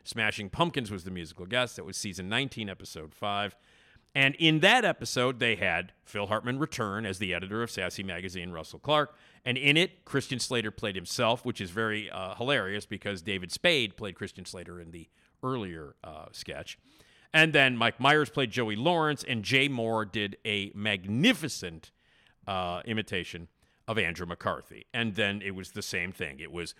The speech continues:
weirdo, creepy, editor of Sassy Magazine, Phil Hartman, being creepy with the guys and saying sassy in as many different ways as possible. He looks directly into the camera and says sassy in as many weird ways as possible.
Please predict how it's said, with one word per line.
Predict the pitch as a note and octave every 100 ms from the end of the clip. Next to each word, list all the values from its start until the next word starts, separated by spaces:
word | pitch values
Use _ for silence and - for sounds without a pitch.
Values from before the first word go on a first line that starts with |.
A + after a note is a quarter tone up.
| _ F#2
weirdo, | D#2+ A2 C3+ C#3 C3+ C3+ C3
creepy, | - - B2+ B2+ B2+ A#2+ B2 B2 - _ _ -
editor | A#2 C3+ C#3 C3
of | A#2
Sassy | - A#2 A2 A2+
Magazine, | G2 F#2+ F2+ F2+ F2 F2 F2 _ _ _
Phil | - B2
Hartman, | G#2+ G2 E2 E2 E2+ - _ _ F2
being | B2 B2 C#3+
creepy | - C#3 C3+ C#3+
with | C3
the | A#2
guys | A2+ G#2+ G#2+
and | G#2+
saying | - A2 G#2
sassy | G2 - C#3 C3+ - F#2+ F#2
in | G2
as | F#2
many | G2+ G2
different | G2 F#2 F2
ways | E2 D#2+
as |
possible. | - D2+ B1 - - _ _ _ _ _
He | B2
looks | A2 A#2 -
directly | B2 A2+ C#3 D#3 D#3
into | D3+
the | D#3
camera | - B2+ A#2+ A2+ A2+ A#2
and | A2+
says | - G#2+ G#2+
sassy | - G2 F2+ - F2
in | - F2+ E2
as | F#2 E2+
many | F2 E2+ D#2+
weird | C#2+ E2+ D2+ D2+
ways | D#2 D#2 C2
as | D2
possible. | - D#2 - B1 G#1